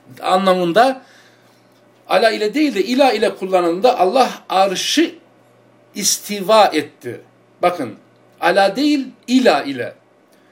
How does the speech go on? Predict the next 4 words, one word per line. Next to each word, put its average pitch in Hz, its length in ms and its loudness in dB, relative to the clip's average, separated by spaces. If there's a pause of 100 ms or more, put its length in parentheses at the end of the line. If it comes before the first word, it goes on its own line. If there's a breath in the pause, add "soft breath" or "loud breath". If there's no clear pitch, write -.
(420 soft breath)
Bugün 220 200 -2
çünkü 262 220 0
özellikle 196 800 2
insanlar 175 720 -6